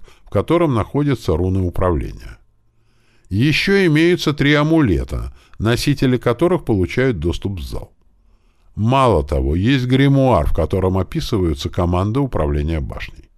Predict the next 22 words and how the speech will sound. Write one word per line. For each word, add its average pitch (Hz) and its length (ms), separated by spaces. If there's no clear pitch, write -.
Но 117 240
чтобы 147 380
активировать 139 720
руны, 143 520
надо 139 340
уметь 120 280
творить 117 340
заклинания 135 640
не 101 180
ниже 113 300
шестого 85 580
круга. - 480
Гедар 104 560
до 73 120
таких 80 400
высот 110 360
не 107 100
поднимался, 104 880
его 104 300
предел — 113 420
четвёртый - 640
круг. - 380